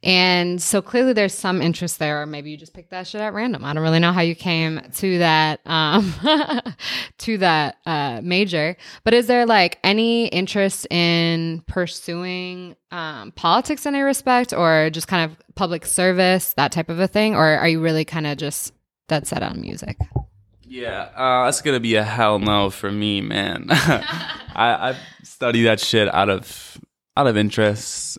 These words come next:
Speaker 2: and, you know, I really value the information I take from political science courses, and it's just cool to me. Um, at first, you know, when I first picked up the major, it was just because I really fucked with it, and I thought I wanted to pursue,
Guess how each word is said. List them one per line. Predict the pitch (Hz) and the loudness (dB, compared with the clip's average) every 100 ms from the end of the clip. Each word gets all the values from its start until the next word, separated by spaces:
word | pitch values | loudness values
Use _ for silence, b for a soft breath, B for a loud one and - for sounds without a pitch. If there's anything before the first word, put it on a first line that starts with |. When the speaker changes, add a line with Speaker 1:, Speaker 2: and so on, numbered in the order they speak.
| - | -6
Speaker 2:
and, | 107 104 104 | -4 -2 -4
you | 104 | -2
know, | 104 | 0
I | 78 | 4
really | 123 | 4
value | 107 101 101 98 98 101 - - - - | 4 4 4 4 2 -2 -4 -8 -20 -6
the | 101 101 | 0 4
information | 101 - 69 - - | 4 2 0 0 0
I | 62 | 0
take | - - | 0 -2
from | - - 60 60 - | 0 -4 -2 -8 -2
political | 107 110 | -2 -2
science | - - 50 | -2 -2 -2
courses, | - 71 - - - - B B B - | -2 -2 -2 -2 -6 -8 B B B -2
and | 104 101 92 | 2 2 2
it's | - - | 0 0
just | - | 0
cool | - 71 | 2 0
to | - - | 2 -2
me. | 69 - - B B B B - | 0 -2 -6 B B B B -2
Um, | 107 104 104 | 0 0 0
at | 113 113 | -2 2
first, | 127 139 147 | 2 4 2
you | 143 | 2
know, | |
when | 135 | 2
I | |
first | 120 127 - | 0 -2 -2
picked | 131 127 | -2 -2
up | 120 | -2
the | |
major, | 117 117 123 143 | 0 2 2 2
it | 113 | 4
was | 110 | 2
just | 113 - - | 2 -2 -4
because | 107 110 107 | 0 2 2
I | |
really | 104 104 104 101 | 2 2 2 0
fucked | - 104 | -2 0
with | 120 131 | 0 2
it, | 131 | 0
and | - | 0
I | 98 | -2
thought | - 101 92 | 2 2 2
I | 98 | 0
wanted | 101 98 | 0 -2
to | 98 | -4
pursue, | - 101 - - 98 95 92 | -2 -2 -2 -2 -2 -2 -4